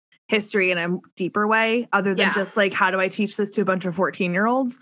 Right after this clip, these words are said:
Speaker 1: So,
Speaker 2: Right.
Speaker 1: like, do you feel like Southernization in the, I don't know, world history academia is
Speaker 2: Mm-hmm.
Speaker 1: like, um, not, like, taboo, but is it, like, something a lot of people don't really know about, or?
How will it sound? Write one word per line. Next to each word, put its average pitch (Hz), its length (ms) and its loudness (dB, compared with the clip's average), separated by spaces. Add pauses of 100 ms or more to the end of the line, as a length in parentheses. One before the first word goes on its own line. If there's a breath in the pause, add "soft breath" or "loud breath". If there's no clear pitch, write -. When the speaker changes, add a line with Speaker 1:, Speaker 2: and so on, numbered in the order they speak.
(340 loud breath)
Speaker 1:
So, 202 80 0
Speaker 2:
Right. 185 80 4
Speaker 1:
like, 233 220 0
do 254 100 0
you 247 80 2
feel 302 220 2
like 320 120 0
Southernization 214 720 0
in 190 180 0
the, 185 280 0 (480 loud breath)
I 208 60 6
don't 196 120 2
know, 175 120 2
world 185 260 2
history 208 300 0
academia 170 840 0 (460)
is 190 560 2
Speaker 2:
Mm-hmm. 214 380 2 (400)
Speaker 1:
like, 202 280 2
um, 175 440 0 (440)
not, 381 140 6
like, 294 160 0
taboo, 233 480 4
but 202 140 2
is 208 120 2
it, 226 60 0
like, 226 160 4
something 240 240 4
a 233 40 6
lot 202 120 4
of 202 80 2
people 214 180 4
don't 202 160 2
really 165 220 0
know 202 220 2
about, 359 420 2
or? 208 520 2